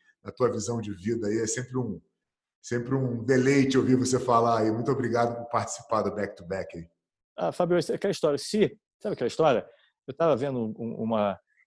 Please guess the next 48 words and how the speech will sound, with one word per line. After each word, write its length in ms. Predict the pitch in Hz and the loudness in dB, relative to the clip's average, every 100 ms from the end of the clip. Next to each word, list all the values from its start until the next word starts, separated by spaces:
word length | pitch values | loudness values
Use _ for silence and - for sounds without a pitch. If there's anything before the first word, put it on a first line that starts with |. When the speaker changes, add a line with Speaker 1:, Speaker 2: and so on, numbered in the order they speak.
| _ - | _ -2
Speaker 2:
a 240 | 107 101 | 2 2
Cris 220 | - 151 | 4 4
Correia 300 | - 120 143 | 6 8 8
lançou 260 | 131 117 135 | 6 2 2
o 40 | |
livro 200 | 127 127 | 2 2
do 100 | 127 | 0
Sonho 260 | 120 151 143 | -2 0 4
Grande, 400 | 113 117 107 98 | 4 4 2 0
né? 160 | 110 127 - - - _ - | -2 -4 -10 -20 -20 _ 0
E 60 | |
ela, 180 | 131 156 | 4 4
pô, 300 | - - 170 | 4 2 2
f-, 160 | - - - - - | 2 -2 -16 -6 2
ela, 160 | 127 135 | 2 2
quando 160 | 156 | 0
lançou 180 | 151 - | 2 4
o 40 | 139 | 4
livro, 100 | 147 | 6
foi 80 | 151 | 6
dar 80 | |
palestra 320 | 147 127 135 147 | 6 8 6 6
no 40 | |
Brasil 160 | 127 156 | 4 2
inteiro. 300 | 151 131 131 | 4 6 8
Aí 80 | 143 | 6
tinha 180 | - 170 | 2 0
vezes 380 | 147 139 185 | 4 6 6
que 60 | 165 | 6
tinha 180 | - 175 | 2 6
duas 300 | 156 196 - | 10 10 8
pessoas 360 | 123 - 113 | 4 6 6
na 80 | 101 | 6
plateia. 340 | 101 92 104 151 | 4 2 4 4
Eu 40 | |
falei 120 | 190 | 2
assim, 80 | 196 | 4
"Não, 80 | 240 | 8
eu 60 | 208 | 10
vou 180 | 233 185 | 10 10
dar 140 | 175 | 8
essa 140 | - | 6
palestra 440 | 220 214 175 175 233 | 6 6 6 4 -2
aqui 120 | 226 | -2
pra 100 | 247 | 0
duas 300 | 190 202 214 | 2 4 4
pessoas." 440 | - 240 - 143 107 _ _ _ _ - | 2 -2 0 0 -2 _ _ _ _ -8
Speaker 1:
É. 320 | 113 104 107 | -4 -4 -8